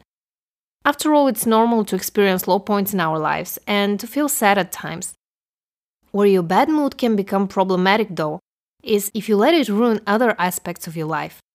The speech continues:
Your relationships with other people, work projects you've been trying to focus on, or something else that matters to you. The good news is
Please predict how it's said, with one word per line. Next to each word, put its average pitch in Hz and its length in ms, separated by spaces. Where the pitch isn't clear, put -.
Your 247 140
relationships 208 680
with 180 140
other 233 160
people, 202 560
work 233 240
projects 226 400
you've 208 140
been 202 120
trying 190 320
to - 80
focus 180 460
on, 160 240
or 226 120
something 302 340
else 226 140
that 190 180
matters 165 380
to 156 100
you. - 120
The 202 100
good 359 180
news 254 300
is 208 260